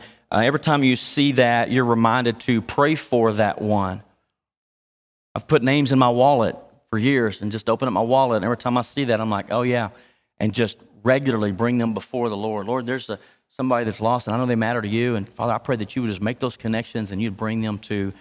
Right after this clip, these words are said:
into your family." So pray for them. Here's another one. Invite your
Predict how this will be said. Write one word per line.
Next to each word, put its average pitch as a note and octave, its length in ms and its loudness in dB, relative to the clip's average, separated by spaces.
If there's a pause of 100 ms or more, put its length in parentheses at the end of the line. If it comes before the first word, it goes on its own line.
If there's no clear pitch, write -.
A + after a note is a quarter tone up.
(540)
into A2 280 -4
your G2 100 -2
family." F#2 400 -4
So - 140 -6
pray C#3+ 260 0
for A#2 160 -6
them. G2+ 140 -2
Here's B2 160 -2
another D3 180 0
one. G#2+ 220 -2 (500)
Invite A#2+ 640 -2 (800)
your A2+ 240 2